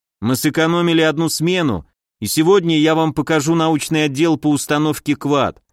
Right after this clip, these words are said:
Так сказать, проведу обзорную экскурсию. Допуск к сложным технологиям начинается со специалистов второго ранга,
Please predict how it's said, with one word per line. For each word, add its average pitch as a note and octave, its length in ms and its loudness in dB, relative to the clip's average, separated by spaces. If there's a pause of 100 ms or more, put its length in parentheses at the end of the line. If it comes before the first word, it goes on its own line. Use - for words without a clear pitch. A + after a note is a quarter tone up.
(360)
Так D3+ 200 2
сказать, E3+ 560 0
проведу D#3+ 380 2
обзорную D#3+ 640 0
экскурсию. C#3+ 920 -2 (720)
Допуск F3 720 -2
к - 60 -10
сложным F3 480 0
технологиям F3 720 0
начинается D3+ 760 0
со D3+ 160 -4
специалистов D3+ 760 -2
второго D3 460 0
ранга, D3 460 0